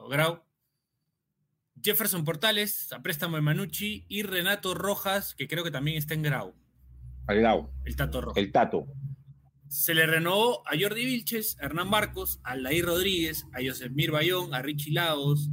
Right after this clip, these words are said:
Speaker 1: a Ángel de la Cruz, a Franco Sarabia y a Pablo Míguez.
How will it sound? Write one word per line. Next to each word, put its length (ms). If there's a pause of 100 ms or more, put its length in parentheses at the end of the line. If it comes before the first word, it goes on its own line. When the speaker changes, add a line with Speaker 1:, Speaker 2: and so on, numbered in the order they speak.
Speaker 1:
a 100
Ángel 220
de 80
la 160
Cruz, 280
a 80
Franco 320
Sarabia 420
y 20
a 100
Pablo 300
Míguez. 460